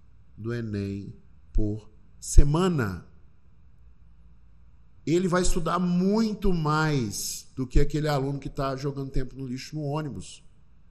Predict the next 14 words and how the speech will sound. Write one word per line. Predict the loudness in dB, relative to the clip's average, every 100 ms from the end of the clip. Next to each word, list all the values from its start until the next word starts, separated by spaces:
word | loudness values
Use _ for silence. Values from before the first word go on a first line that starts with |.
| -20 -20 -20 -20 -20 -20 -20 -20 -20 -12 -2
porque | -2 0
ele | -2 -2
resolveu | -8 -4 -4 -4
não | -6
fazer | -4 -4 -4
online, | -6 -6 -6 -10 -16 -20 -20 -20 -20 -20 -20 -20 -20 -20 -20 -20 -12
né? | -8 -8
Então, | -4 0 0
ele | 2
tem | 2
que | 2
economizar | 0 0 0 0 2 4
esse | 10 10
tempo. | 10 6 4 -4